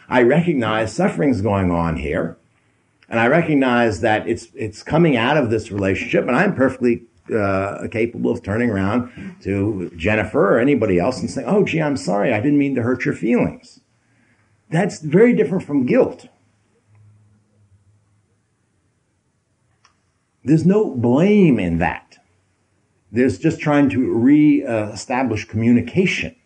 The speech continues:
There's acknowledgement of experience, and there may be a, a noting and saying, "Oh,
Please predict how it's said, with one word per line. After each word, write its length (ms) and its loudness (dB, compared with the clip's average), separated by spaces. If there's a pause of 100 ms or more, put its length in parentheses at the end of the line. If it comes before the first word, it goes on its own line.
(360)
There's 280 2
acknowledgement 920 2
of 260 -2
experience, 1120 -2 (320)
and 160 -2
there 100 2
may 160 4
be 200 4
a, 340 -2
a 100 -2
noting 460 6
and 80 -2
saying, 240 -6
"Oh, 340 2